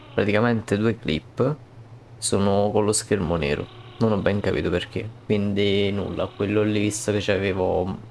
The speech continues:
mezza clip, diciamo, che si vedeva lo schermo, mezza no, nulla, l'ho cestinato direttamente.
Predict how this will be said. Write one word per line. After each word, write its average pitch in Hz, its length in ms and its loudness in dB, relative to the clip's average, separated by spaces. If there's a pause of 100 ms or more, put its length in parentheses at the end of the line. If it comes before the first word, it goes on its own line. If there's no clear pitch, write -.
(440)
mezza 110 640 2
clip, 110 640 0
diciamo, 98 920 0 (220)
che - 80 -2
si - 140 2
vedeva 101 220 2
lo 98 140 2
schermo, 90 380 -2
mezza 98 320 0
no, 92 180 -2 (260)
nulla, 92 420 -4
l'ho 92 380 2
cestinato 95 1160 0 (680)
direttamente. 101 880 0